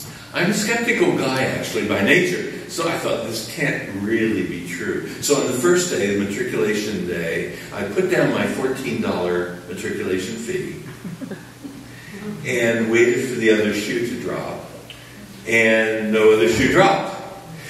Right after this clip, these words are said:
So I turned to a Norwegian guy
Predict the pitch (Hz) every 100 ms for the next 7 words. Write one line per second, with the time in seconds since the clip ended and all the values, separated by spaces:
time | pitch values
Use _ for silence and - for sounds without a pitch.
0 | - - 165 156 196 214 - 180 147 139
1 | 117 113 113 113 - 110 107 104 - -
2 | - 90 92